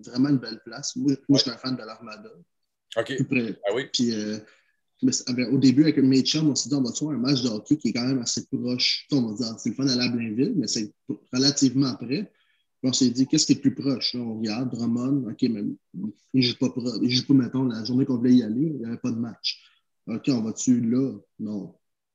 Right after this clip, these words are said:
Speaker 1: On va faire des, je fais, « Oh, une minute. » Mon téléphone a sonné, ça a apparu sur mon, <laughs> mon iPad. <laughs>
Speaker 2: C'est les miracles de Zoom, hein ? On vit avec
Speaker 1: Ouais.
Speaker 2: ça qui s'est passé, là.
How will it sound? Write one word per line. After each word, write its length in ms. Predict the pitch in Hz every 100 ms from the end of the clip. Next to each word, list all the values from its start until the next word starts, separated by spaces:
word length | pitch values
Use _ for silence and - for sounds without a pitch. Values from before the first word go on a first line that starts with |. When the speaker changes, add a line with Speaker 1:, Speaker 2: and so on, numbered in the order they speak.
| _ _ -
Speaker 1:
On 40 |
va 20 | -
faire 140 | 135
des, 120 | 113 - _ _ _ _ _ _ _
je 100 | -
fais, « 80 | -
Oh, 80 | 110 - -
une 60 |
minute. » 240 | 104 127 - - 160 _ _ _ _ _ _ _ _ _ _ _ _ _ _ _ _ _ _
Mon 60 | 104
téléphone 280 | 104 127 120
a 40 |
sonné, 260 | - 110 151
ça 120 | 101
a 20 |
apparu 280 | 107 104 131
sur 160 | -
mon, 120 | 104 123
<laughs> 260 | - 185
mon 180 | 139 113
iPad. 300 | 113 131 156 - _
<laughs> 220 | - - 170
Speaker 2:
C'est 1080 | 139 233 - 262 - - - - _ -
les 120 | 131 143
miracles 360 | 156 156 160
de 120 | 135
Zoom, 220 | 127 139 117
hein ? 80 | 104 113
On 60 | 104
vit 140 | 123
avec 160 | 117 135
Speaker 1:
Ouais. 140 | 151
Speaker 2:
ça 60 | -
qui 40 |
s'est 60 | - -
passé, 360 | 110 101 - 120
là. 180 | 110